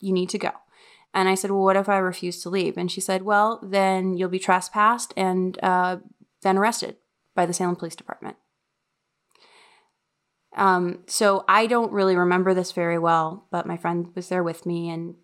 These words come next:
apparently there was a security guard, like, not right behind us, but within, you know, ten or fifteen feet. Um, and it was a long weekend, so it took a while until my doctor's office was open again. And then he said, "Did they x-ray your shoulder?"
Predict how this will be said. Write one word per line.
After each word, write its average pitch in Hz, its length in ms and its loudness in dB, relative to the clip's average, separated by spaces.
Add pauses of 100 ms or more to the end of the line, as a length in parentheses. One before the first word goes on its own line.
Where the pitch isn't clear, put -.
apparently 190 380 2
there 180 100 4
was 180 140 2
a 180 40 -4
security 180 440 0
guard, 165 340 2
like, 160 160 -8
not 240 300 4
right 180 280 2
behind 190 380 2
us, 190 220 2
but 165 320 0 (920)
within, 175 480 4
you 165 80 0
know, 165 120 -6
ten 165 260 -4
or 160 60 -6
fifteen 165 440 -10
feet. 151 360 -14 (880)
Um, 180 500 0
and 185 80 -2
it 170 80 0
was 180 220 2
a 180 60 -2
long 196 260 2
weekend, 190 400 0
so - 120 -6
it - 60 -20
took 180 160 -8
a 180 60 -2
while 175 680 0 (100)
until 170 220 -8
my 170 460 -6
doctor's 170 300 -8
office 165 300 -4
was 165 120 -14
open 180 260 -10
again. 208 360 -4
And 190 360 0
then 196 180 0
he 190 120 -2
said, 175 240 -6
"Did 175 160 -10
they 185 260 0
x-ray 190 320 -2
your 240 100 -4
shoulder?" 294 540 -2